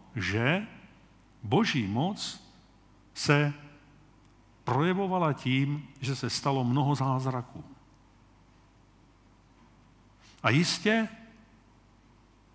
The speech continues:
se boží moc projevovala i ve sdílení osobního svědectví o tom, co je pro mě víra,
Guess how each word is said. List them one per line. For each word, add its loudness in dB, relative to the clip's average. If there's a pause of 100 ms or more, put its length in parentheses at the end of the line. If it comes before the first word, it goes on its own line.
(600)
se 4
boží 4
moc 0
projevovala -2
i 2
ve 0
sdílení -2
osobního -2
svědectví -4
o -4
tom, -6
co -6
je 0
pro -4
mě -2
víra, 0